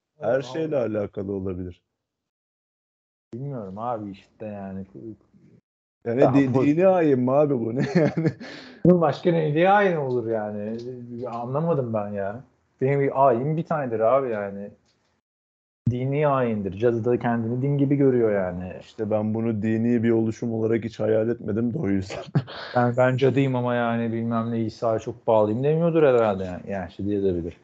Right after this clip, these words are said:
Speaker 2: Neyse işte Rodgers da ona ilişkin bir dövme yapmış. Bence, e,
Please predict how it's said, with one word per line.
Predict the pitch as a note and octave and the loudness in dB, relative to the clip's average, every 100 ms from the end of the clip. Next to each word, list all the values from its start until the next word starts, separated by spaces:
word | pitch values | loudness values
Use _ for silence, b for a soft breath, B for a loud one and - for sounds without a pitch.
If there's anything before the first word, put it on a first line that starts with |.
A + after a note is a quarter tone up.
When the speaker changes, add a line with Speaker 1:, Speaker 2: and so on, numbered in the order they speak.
| B B D3 | B B 4
Speaker 2:
Neyse | G#3+ G#3 D3 | 6 6 4
işte | - B2+ | 6 6
Rodgers | D#3+ C#3+ A#2+ G3+ | 6 4 0 0
da | |
ona | D#3 E3 | 0 0
ilişkin | D3 B2+ - D#3+ | -2 -4 -8 0
bir | E3 D3+ | 2 4
dövme | C3+ C3+ C#3 | 4 4 2
yapmış. | A2 - E3 - - _ _ _ _ _ _ _ _ _ _ _ _ _ B2+ | 0 -4 -10 -12 -20 _ _ _ _ _ _ _ _ _ _ _ _ _ -2
Bence, | B2+ A2+ C#3 E3 - _ _ | 0 0 0 0 -6 _ _
e, | - | -16